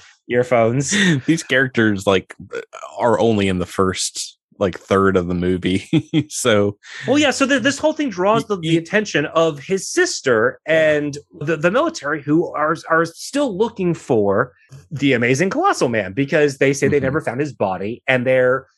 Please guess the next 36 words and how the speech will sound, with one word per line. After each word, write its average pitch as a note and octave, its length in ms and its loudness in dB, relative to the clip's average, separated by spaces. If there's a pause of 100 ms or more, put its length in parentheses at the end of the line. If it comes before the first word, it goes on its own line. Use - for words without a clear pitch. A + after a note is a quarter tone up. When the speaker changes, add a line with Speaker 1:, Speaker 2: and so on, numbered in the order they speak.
(240)
Speaker 2:
his - 140 -10
sister B3+ 280 -2
especially D#3+ 760 -2 (320)
is E3+ 400 0
convinced F#3+ 840 -2
that B2+ 160 0
he's F#3 160 -2
still F#2+ 220 -4
alive, C4 400 -2 (260)
and C3 160 2
Speaker 1:
Yeah. C3+ 60 2
Speaker 2:
they C#3 40 2
want C3+ 260 -2
to F#3+ 100 0
help D#4+ 220 -2
him. - 200 -12 (180)
Speaker 1:
At B2+ 120 -2
this F3 160 0
point, B2+ 240 0
I G#2 60 2
don't G#2+ 160 2
think F#2+ 160 -6
the F2+ 60 -6
military G2+ 880 0
so F#2 260 -2
much F2+ 520 -4 (240)
believes G#2 720 0
it, A#2 360 0
but G2 240 0 (240)
they're B2+ 120 2
looking B2+ 280 0
into G#2+ 280 0
it F#2 160 0
in F#2+ 300 -8
case, - 720 -4
perhaps. - 800 -2